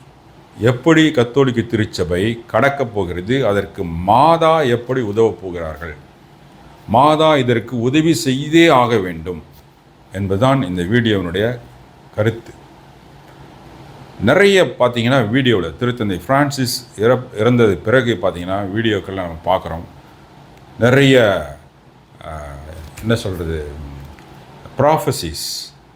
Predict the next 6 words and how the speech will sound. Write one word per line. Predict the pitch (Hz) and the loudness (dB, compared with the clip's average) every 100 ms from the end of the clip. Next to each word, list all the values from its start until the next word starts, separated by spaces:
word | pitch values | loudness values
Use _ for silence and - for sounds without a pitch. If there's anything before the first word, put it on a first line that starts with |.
| - - - | -20 -20 -2
தீர்க்க | 165 160 - | 2 2 2
தரிசனங்கள்லாம் | 120 113 98 95 92 101 107 95 | 2 2 0 -6 -4 0 0 0
வந்துக்கிட்டு | 95 87 80 | -4 -10 -12
இருக்குது. | 73 71 - - - - - - - - - - | -18 -20 -20 -20 -20 -20 -20 -20 -20 -20 -20 0
அவ்வளோதான், | 104 123 117 107 82 80 - - - - _ - - _ _ - - - 107 | 2 4 4 2 0 -8 -18 -20 -20 -20 _ -20 -20 _ _ -20 -20 -12 -2
மிக | 117 131 131 | 2 4 2